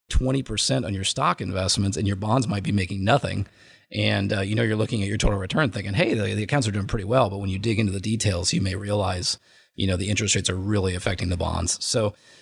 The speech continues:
we talk about the three worlds of money.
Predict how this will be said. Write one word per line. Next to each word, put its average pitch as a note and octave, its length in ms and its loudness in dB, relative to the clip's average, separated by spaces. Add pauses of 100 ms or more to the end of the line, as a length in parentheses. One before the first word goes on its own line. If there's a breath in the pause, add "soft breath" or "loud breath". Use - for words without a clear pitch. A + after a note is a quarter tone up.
we C#3+ 220 0
talk D#3+ 280 -2
about G2+ 240 -2
the G2+ 80 -4
three A#2+ 360 2
worlds G#2+ 400 0
of A2 60 0
money. G2 400 2